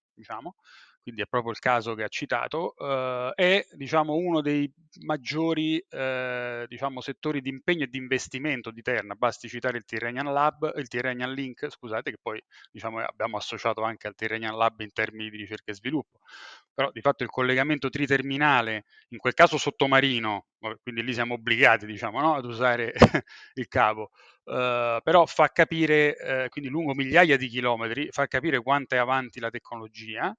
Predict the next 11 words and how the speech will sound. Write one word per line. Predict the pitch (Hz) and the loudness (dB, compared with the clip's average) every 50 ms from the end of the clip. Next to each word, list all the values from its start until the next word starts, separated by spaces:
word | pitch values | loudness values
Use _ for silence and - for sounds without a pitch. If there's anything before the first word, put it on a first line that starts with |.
| _ _ _ _ _ _ _ _ _ | _ _ _ _ _ _ _ _ _
E | _ - 123 123 120 117 120 120 123 | _ -4 -2 -2 -2 -2 -4 -4 -4
noi | 131 156 156 135 | -4 -2 -2 -2
crediamo | - 127 127 127 139 139 139 135 135 | -2 -2 -2 0 0 0 0 0 -2
molto, | 143 156 151 139 127 117 - - 127 120 113 110 107 - - 131 120 117 113 110 110 110 110 107 107 107 107 110 | 0 2 2 2 0 -2 -6 -6 -6 -4 -4 -6 -8 -10 -10 -6 -6 -4 -4 -6 -6 -6 -8 -8 -8 -8 -8 -10
eh, | 113 | -8
nella | 127 127 123 117 | -6 -6 -6 -6
tecnologia | 117 113 - - 120 117 113 113 127 120 107 | -8 -10 -10 -12 -14 -14 -12 -8 -8 -8 -6
H | - 120 110 | -6 -10 -12
V | - 120 123 | -10 -14 -14
D | - 156 | -14 -10
C | 151 - - - 180 190 | -8 -6 -4 -4 -4 -6